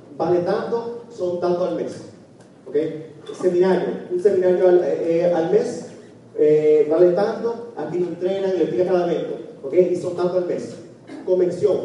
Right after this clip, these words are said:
una convención cada cuatro meses, eh, aquí pasa esto, aquí la visión grande, les proponemos un poco,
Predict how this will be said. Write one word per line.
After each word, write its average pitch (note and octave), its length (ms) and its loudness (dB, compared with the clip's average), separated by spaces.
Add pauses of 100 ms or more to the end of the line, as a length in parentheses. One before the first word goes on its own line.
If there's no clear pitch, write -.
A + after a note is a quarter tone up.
(200)
una F3+ 180 2
convención F#3 360 -2
cada F3+ 200 4
cuatro F3+ 200 0
meses, A3+ 480 0 (280)
eh, D#3+ 200 6
aquí E3 200 0
pasa F3 340 0
esto, G3 240 0
aquí E3 120 -4
la E3 80 0
visión D#3 260 -6
grande, F#3 320 2
les E3+ 100 0
proponemos D#3+ 400 -2
un F3+ 60 -2
poco, G#3+ 460 0